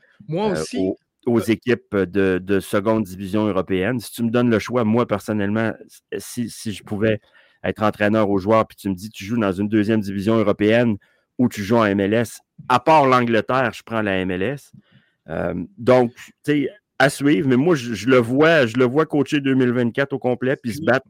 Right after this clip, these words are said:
Speaker 2: pour, euh, un deuxième titre d'affilée, là. Columbus vont être fatigants toute l'année, là.
Speaker 1: Ouais, c'est ça. Puis, euh, la seule chose, c'est que, euh,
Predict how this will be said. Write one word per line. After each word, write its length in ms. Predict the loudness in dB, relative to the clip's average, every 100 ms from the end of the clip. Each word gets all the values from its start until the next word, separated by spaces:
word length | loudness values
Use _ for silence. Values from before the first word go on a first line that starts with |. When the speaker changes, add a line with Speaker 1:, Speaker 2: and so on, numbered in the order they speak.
| -10
Speaker 2:
pour, 180 | -2
euh, 260 | 0 0 0 -2
un 140 | -4
deuxième 440 | 0 0 2 -2
titre 240 | -4 -8 -4
d'affilée, 520 | -4 -4 -6 -8 -8
là. 100 | -12 -6
Columbus 420 | -2 0 0 0
vont 160 | 0
être 80 | -4
fatigants 400 | -4 -8 -8 -10
toute 160 | -10 -6
l'année, 340 | -4 -2 -4 -10 -18
là. 120 | -6 -6
Speaker 1:
Ouais, 60 |
c'est 140 | -4 -8
ça. 220 | -4 -6 -6 -10
Puis, 320 | -6 -2 -2
euh, 100 | -2
la 140 | -2
seule 280 | -4 -6 -6
chose, 320 | -4 -4 -4
c'est 140 | -8 -4
que, 280 | 0 -2 -4
euh, 260 | -12 -12